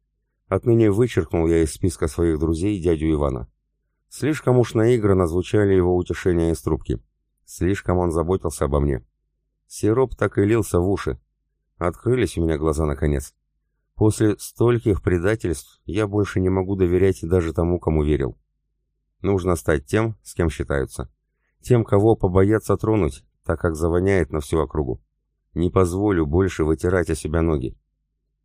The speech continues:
"Ну как тут, в сроки укладываетесь?"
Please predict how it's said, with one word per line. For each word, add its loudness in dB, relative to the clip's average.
"Ну -2
как 0
тут, -4
в -20
сроки 0
укладываетесь?" 0